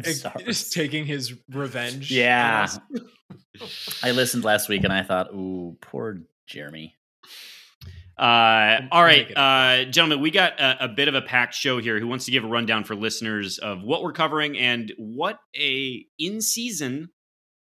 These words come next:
Speaker 3: outline looks like?
Speaker 1: All right, so we kick it off with the Green Wall, where football especially leads.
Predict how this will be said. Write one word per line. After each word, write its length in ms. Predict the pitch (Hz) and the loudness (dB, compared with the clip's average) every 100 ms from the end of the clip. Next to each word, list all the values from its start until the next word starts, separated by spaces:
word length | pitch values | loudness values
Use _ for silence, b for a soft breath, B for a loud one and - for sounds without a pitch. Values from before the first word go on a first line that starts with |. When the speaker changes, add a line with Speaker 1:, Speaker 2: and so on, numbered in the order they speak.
| _ _ - | _ _ -4
Speaker 3:
outline 320 | 147 147 123 | -2 0 0
looks 180 | 113 - | -4 -6
like? 220 | 78 - _ _ _ _ _ _ _ _ | -10 -10 _ _ _ _ _ _ _ _
Speaker 1:
All 180 | 180 208 | 2 4
right, 280 | 233 214 - | 6 4 0
so 500 | - 226 202 170 - - | -4 2 4 2 -2 -6
we 100 | 180 | -4
kick 160 | 185 254 | -2 -2
it 80 | 240 | 0
off 480 | 220 226 170 - - | 0 -2 -6 -18 -12
with 120 | 196 | -10
the 60 | 196 | -6
Green 220 | 202 202 | -4 -2
Wall, 220 | 175 196 | -2 -2
where 100 | 240 | -4
football 720 | 160 185 190 175 175 165 160 - | -8 -4 -2 0 0 -2 -6 -10
especially 580 | 160 - 170 139 156 143 | -6 -4 -4 -6 -4 -4
leads. 540 | 131 127 135 - - | -4 -4 -6 -6 -6